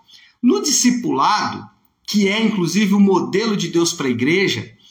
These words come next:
Deus não estruturou a igreja, ou Jesus não estruturou a igreja em um modelo de ministérios ou em um modelo de células, não.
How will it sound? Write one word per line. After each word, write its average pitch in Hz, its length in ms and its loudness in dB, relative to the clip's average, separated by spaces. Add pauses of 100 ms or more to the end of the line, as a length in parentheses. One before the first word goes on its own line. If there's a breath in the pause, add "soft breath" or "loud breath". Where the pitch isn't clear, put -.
(200 soft breath)
Deus 190 440 0
não 202 160 2
estruturou 196 560 0
a 214 60 0
igreja, 160 600 0
ou 147 140 0
Jesus 165 400 0
não 202 100 2
estruturou 185 520 0
a 202 60 2
igreja 156 680 0 (240 loud breath)
em 165 120 0
um 170 100 2
modelo 170 360 2
de 160 140 -2
ministérios 156 920 -2
ou 160 100 0
em 165 80 -2
um 165 60 0
modelo 151 380 -2
de 131 100 -6
células, 160 680 -2
não. 214 320 0